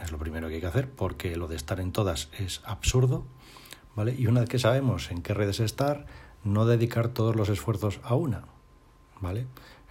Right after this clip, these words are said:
Es decir, imaginaros toda la gente a la que les están cerrando cuentas en Instagram o en Facebook sin mediar palabras, sin mediar explicación,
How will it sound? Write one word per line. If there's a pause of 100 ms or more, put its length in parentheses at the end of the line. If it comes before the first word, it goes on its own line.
Es
decir,
imaginaros
toda
la
gente
a
la
que
les
están
cerrando
cuentas
en
Instagram
o
en
Facebook (440)
sin (180)
mediar
palabras,
sin
mediar
explicación,